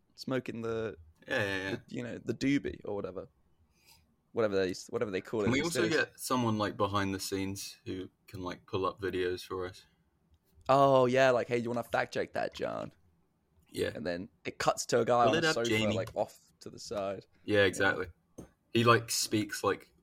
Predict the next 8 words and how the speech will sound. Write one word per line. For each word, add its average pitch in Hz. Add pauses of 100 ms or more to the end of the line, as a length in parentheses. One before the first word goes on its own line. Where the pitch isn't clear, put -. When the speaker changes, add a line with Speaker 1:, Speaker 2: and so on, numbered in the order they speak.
Speaker 2:
once 98
every 95
five 90
episodes 92
for -
twenty -
Speaker 1:
He, 98
Speaker 2:
seconds. -